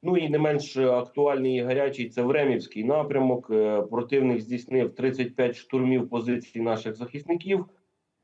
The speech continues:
Це неподалік районів Новодарівки, Розливу, Константинопольського, Роздольного, Сторожового та Великої Новосілки. І наразі ж також там тривають заходи з пошуку, виявлення та знищення залишків штурмових груп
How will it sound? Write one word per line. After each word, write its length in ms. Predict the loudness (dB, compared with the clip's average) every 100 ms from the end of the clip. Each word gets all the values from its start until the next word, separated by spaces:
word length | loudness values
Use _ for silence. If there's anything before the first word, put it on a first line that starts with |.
| _ 0
Це 220 | 2 4
неподалік 560 | 2 2 0 0 2 0
районів 400 | 2 2 2 2
Новодарівки, 760 | 0 0 2 2 2 0 -2
Розливу, 680 | -2 0 2 4 2 0 -6 0
Константинопольського, 1300 | 0 0 0 -2 0 0 2 0 -4 -2 0 4 4
Роздольного, 600 | 2 0 2 2 2 0
Сторожового 680 | 0 -2 0 0 2 4 2
та 240 | 0 0 2
Великої 500 | 2 2 2 0 0
Новосілки. 720 | 0 -2 -4 -6 -6 -10 -20 _ _ _ _ _ _ _ -6
І 360 | -2 2 2 4
наразі 500 | 4 2 0 0 -2
ж 100 | -2
також 320 | 0 0 0
там 220 | -2 0
тривають 440 | 0 2 2 2
заходи 420 | 0 -4 -4 -6 -6
з 60 |
пошуку, 540 | -2 -2 -2 -6 -4 0
виявлення 640 | 2 2 4 4 4 2
та 220 | 0 -2
знищення 640 | 0 0 0 -6 -6 -6
залишків 680 | -2 0 0 -2 -8 -12 -12
штурмових 600 | -4 0 2 4 2 2
груп 220 | -2